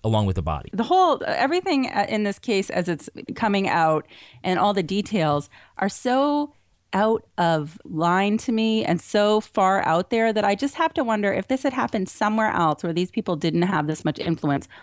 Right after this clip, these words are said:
Speaker 2: what would have happened with this case? Because just looking at this, it just is not even remotely true. So it just, it, it really struck me as something as I'm watching this over again. I'm like, "What in the hell is going on here? And why didn't somebody at the time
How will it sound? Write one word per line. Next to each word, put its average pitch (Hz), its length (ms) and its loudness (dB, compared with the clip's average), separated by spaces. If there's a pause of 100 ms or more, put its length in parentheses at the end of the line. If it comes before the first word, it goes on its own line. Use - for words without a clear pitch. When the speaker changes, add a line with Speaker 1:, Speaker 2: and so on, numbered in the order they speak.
(120)
Speaker 2:
what 247 160 2
would 277 100 6
have 214 80 4
happened 175 380 0
with 151 120 0
this 131 160 -6
case? - 420 -2 (300)
Because 226 320 0 (360)
just - 260 0
looking 226 400 2
at 285 120 2
this, 302 340 0
it 202 160 -4
just - 260 0
is 226 160 0
not 233 240 4
even 226 300 0
remotely 196 600 2
true. 202 560 2 (140)
So - 220 -2
it 254 120 -2
just, 277 260 -4
it, - 220 -6
it 240 200 -2
really 240 280 2
struck - 360 -4
me 202 160 0
as 196 160 -4
something 208 340 0
as 175 100 2
I'm 170 160 2
watching 175 360 0
this 175 160 0
over 170 280 0
again. 185 240 0
I'm 180 160 2
like, 165 300 0
"What 269 240 -4
in 175 120 2
the 151 80 2
hell 202 420 0
is - 120 -2
going 156 360 0
on 349 260 2
here? 196 260 2
And 214 260 -2
why 302 260 0
didn't 320 260 2
somebody 247 380 2
at 214 100 -2
the 202 80 -2
time 220 600 2